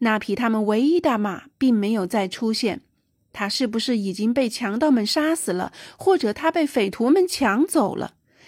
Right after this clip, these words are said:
亦或他在荒漠里迷路了？不管怎么说，格雷纳凡勋爵又说，“我们都不能再分开了。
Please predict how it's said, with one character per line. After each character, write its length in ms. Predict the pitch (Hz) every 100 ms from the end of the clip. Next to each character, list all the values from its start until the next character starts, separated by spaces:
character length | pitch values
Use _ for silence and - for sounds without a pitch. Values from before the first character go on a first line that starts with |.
| -
亦 180 | 226 226
或 240 | 247 208
他 180 | - 233
在 180 | 226 214
荒 280 | - 277
漠 180 | 294 285
里 140 | 226 190
迷 260 | 190 190
路 240 | 269 349 277
了？ 160 | 175 - _ _ _ _ _ _ _ _ -
不 180 | 226
管 300 | 208 202 208
怎 160 | 285 269
么 140 | 180
说， 340 | 170 - 254 262 _ _ _ - -
格 120 | 294
雷 140 | 339
纳 180 | 381 370
凡 200 | 311 269
勋 220 | 285 339
爵 160 | 349 269
又 240 | 311 392
说 340 | 208 - 190 - _ _ _ -
，“我 140 | 214
们 140 | 202 208
都 200 | 294 330
不 140 | 339
能 180 | 220 196
再 160 | 233
分 300 | 196 - 262
开 220 | 269 254 226
了。 180 | 185